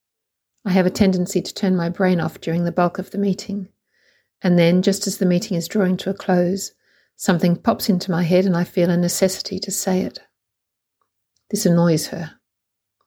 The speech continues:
I can understand why. Why do I do this?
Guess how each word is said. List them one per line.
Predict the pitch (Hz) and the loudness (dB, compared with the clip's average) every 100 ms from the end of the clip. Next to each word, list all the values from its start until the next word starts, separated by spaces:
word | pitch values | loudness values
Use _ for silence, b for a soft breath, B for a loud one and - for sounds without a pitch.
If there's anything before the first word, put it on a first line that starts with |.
| _ _ _ - | _ _ _ -8
I | 180 | -6
can | 180 | 0
understand | 170 165 - 160 170 165 | 0 0 -4 -4 -4 -4
why. | 190 196 214 180 _ _ _ _ _ _ _ _ _ _ _ _ _ _ _ _ _ _ _ _ | -6 -6 -6 -8 _ _ _ _ _ _ _ _ _ _ _ _ _ _ _ _ _ _ _ _
Why | 214 233 | 0 2
do | 254 170 | 2 2
I | |
do | 156 165 175 | 0 0 -2
this? | 170 160 - - | -4 -10 -10 -12